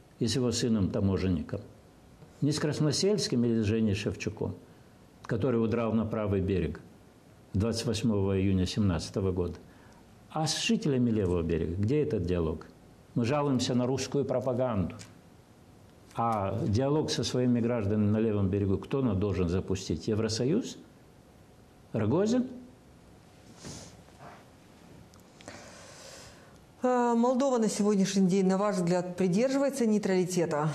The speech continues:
Speaker 2: Каков риск безопасности в нашей стране на сегодняшний день?
Speaker 1: Риск безопасности прямо пропорционален,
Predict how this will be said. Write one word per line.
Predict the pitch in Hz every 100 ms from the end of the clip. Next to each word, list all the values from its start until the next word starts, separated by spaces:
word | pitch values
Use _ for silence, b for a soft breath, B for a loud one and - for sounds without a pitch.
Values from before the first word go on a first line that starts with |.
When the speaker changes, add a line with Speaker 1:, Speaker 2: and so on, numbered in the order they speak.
| B B B B B
Speaker 2:
Каков | 190 190 240
риск | 220 202 - -
безопасности | 175 170 185 190 160 - 151 165
в | 143
нашей | 135 156
стране | - - 143 131
на | 147
сегодняшний | - 165 151 143 - 127
день? | 117 110 139 - -
Speaker 1:
Риск | 135 156 185 -
безопасности | 139 127 131 151 160 165 156 156 -
прямо | 139 - 143 147 127
пропорционален, | 131 120 123 117 107 120 113 110 120 120 117 113